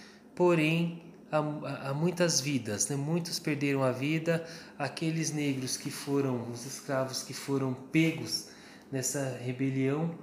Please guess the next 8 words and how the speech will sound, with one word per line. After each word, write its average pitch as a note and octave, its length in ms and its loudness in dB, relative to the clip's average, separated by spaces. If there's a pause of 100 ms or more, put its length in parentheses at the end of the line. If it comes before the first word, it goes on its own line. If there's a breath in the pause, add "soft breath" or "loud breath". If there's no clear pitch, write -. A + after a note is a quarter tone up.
(140)
os E3 160 0
que - 80 -2
não E3 160 4
foram D#3 340 -2
mortos D3 560 2
pelo C#3 240 -4
Império, C#3 580 0 (480 loud breath)
foram D#3+ 560 0